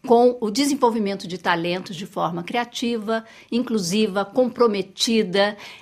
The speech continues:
integrada socialmente. O que que acontece? O terceiro setor,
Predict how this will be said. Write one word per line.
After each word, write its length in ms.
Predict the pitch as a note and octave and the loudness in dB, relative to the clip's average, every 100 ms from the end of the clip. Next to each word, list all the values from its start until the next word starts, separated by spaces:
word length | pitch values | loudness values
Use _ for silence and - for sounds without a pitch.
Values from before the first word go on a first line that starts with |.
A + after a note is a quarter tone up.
| - _ _ | -20 _ _
integrada 800 | C#4 E4+ - A#3+ F3 G3+ G3 F#3+ | 2 4 2 2 2 2 2 0
socialmente. 840 | F#3 F#3+ F3 F3 D#3+ D3+ - - - - - | -4 -6 -6 -4 -4 -6 -10 -14 -14 -20 -8
O 100 | C4 | -6
que 140 | B3+ E4+ | 0 0
que 80 | E4+ | 2
acontece? 640 | D4+ B3+ - F#3 F3 - | 0 0 0 -2 -2 -4
O 80 | B3+ | -4
terceiro 360 | C#4 D#4 D#4+ C4+ | -2 -2 -2 -4
setor, 600 | - G#3+ - A3 F3 | -4 -2 4 4 4